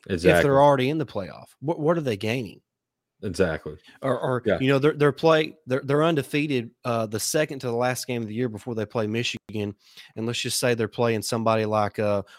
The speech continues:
Speaker 2: Rutgers, who hasn't won a game all year. Uh, well,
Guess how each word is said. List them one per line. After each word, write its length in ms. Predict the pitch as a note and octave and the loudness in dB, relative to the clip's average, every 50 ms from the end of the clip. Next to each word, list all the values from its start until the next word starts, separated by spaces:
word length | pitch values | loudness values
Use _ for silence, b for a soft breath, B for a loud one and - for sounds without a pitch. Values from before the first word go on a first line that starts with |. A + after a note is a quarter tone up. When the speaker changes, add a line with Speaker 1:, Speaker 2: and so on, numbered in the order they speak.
| b b | b b
Speaker 2:
Rutgers, 500 | B2 B2+ C3+ D3 - - A2 G#2+ G2+ - | 2 2 2 2 0 -2 -6 -6 -4 -4
who 180 | - A2+ A2 | -2 0 2
hasn't 300 | G#2+ B2+ B2+ A2+ B2 A2 | 2 2 2 0 0 -4
won 160 | A#2 A#2 A2 | -4 -4 -4
a 40 | G#2 | -2
game 280 | G2 A2+ A2+ A2+ A2+ A2+ | 0 0 0 0 2 0
all 160 | G#2+ G#2+ G#2+ | 0 0 0
year. 400 | G#2 A2+ A#2+ A#2+ A2+ G#2+ G2+ - b b b b b b b - | -2 -2 -2 -2 -2 -2 -4 -6 b b b b b b b -4
Uh, 160 | A#2 A2+ A2 A2 | -2 -2 -2 0
well, 300 | A2 A#2 A#2 A2+ A2+ | -2 -2 -2 -2 -4